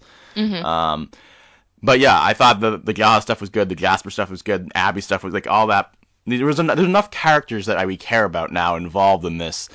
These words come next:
Speaker 2: that it doesn't feel like some weird separate thing in the same way.
Speaker 1: Mm-hmm.
Speaker 2: It seems like something creeping, a cancer creeping further and further through our characters. And
Speaker 1: Yeah,
Speaker 2: you know.
Speaker 1: I mean, Abby, she feels like, uh, someone who has been a bit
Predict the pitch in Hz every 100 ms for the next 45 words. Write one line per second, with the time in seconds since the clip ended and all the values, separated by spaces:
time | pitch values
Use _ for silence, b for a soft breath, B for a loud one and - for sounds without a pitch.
0 | b - 92 87 - 92 95 - 95 85
1 | 85 - 85 85 82 82 78 76 82 -
2 | 78 - 67 62 - 65 - - 233 220
3 | 196 147 131 113 104 104 127 110 104 -
4 | 123 113 104 98 - 113 107 - 98 -
5 | 104 101 98 92 - 92 87 85 82 90
6 | 78 80 - 85 73 - 67 60 - 57
7 | 60 - 55 57 190 208 190 175 - 247
8 | 254 - 220 233 285 277 - - 247 285
9 | 285 277 269 240 226 214 196 185 170 170
10 | 214 208 214 214 202 185 - b b b
11 | b 233 190 233 220